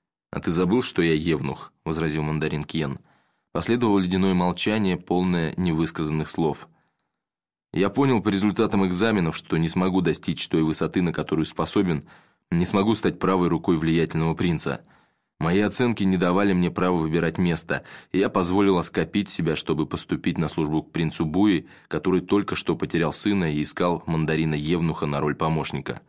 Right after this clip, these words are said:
Кто знает, я мог бы заменить ему сына. Тогда он был сильным человеком, я стремился подражать ему. Когда я стал его помощником, я стремился к победе справедливости,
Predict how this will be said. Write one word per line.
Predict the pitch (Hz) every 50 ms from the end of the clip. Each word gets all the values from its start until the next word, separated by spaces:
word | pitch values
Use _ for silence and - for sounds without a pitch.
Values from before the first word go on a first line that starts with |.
| _ _ _ _ _ _ _ _ _ _ _ _ _ _
Кто | - - 120 120
знает, | 101 104 104 95 78 71 - - - _ _ _ _ _ _ _ _ _ _ _ _ _ _ _ _ _ _ _ _ -
я | 92 104 101
мог | 107 104 101
бы | 110
заменить | 98 95 104 104 104 104 98 -
ему | 107 107 104 101
сына. | - - 113 95 85 78 71 - - _ _ _ _ _ _ _ _ _ _
Тогда | 90 90 92 101 104
он | 101 98
был | 107 101
сильным | - - - 117 107 101 92 82
человеком, | 80 - 87 85 87 92 110 110 - 87 78
я | 78 80 85
стремился | - - - 90 87 90 87 90 - -
подражать | - 87 85 92 95 92 98 95 80 - -
ему. | 73 73 64 65 - _ _ _ _ _ _ _ _
Когда | - 87 90 95
я | 95
стал | 90 - 104 95 95
его | 95 92
помощником, | 85 - 95 98 110 117 113 - 104 87 - - 73 - - - - - _ _
я | - 87
стремился | 90 - - 95 101 101 104 98 - - 95
к | - -
победе | 101 92 90 85 98 101 95 90
справедливости, | - - - 95 95 101 98 98 98 101 98 90 78 - - - 76 -